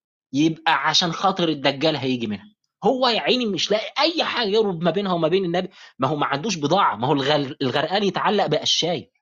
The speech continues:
فهو ربط ما بينها بهذه الطريقة. جم الغرقانين التانيين اللي هم الملاحدة. الملاحدة <laughs> نفسهم يطلعوا النبي صلى الله عليه وسلم برضو مش من مكة عشان خاطر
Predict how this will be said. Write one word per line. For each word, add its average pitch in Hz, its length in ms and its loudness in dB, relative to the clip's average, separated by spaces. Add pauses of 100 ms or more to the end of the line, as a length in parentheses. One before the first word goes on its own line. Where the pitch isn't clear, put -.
(160)
فهو 240 800 0
ربط 214 400 0
ما 165 120 2
بينها 185 300 2
بهذه 156 360 0
الطريقة. 120 520 -6 (560)
جم 294 240 0
الغرقانين 233 580 0
التانيين 214 720 2 (100)
اللي 170 220 2
هم 214 420 2
الملاحدة. 214 800 0 (840)
الملاحدة 190 600 2
<laughs> 175 60 -2
نفسهم 196 520 -2
يطلعوا 170 640 0
النبي 185 300 -2
صلى 170 300 -2
الله 170 360 2
عليه 165 240 -2
وسلم 180 540 -4 (600)
برضو 185 640 2
مش 180 400 2
من 160 340 -2
مكة 190 380 -2
عشان 156 280 0
خاطر 175 420 0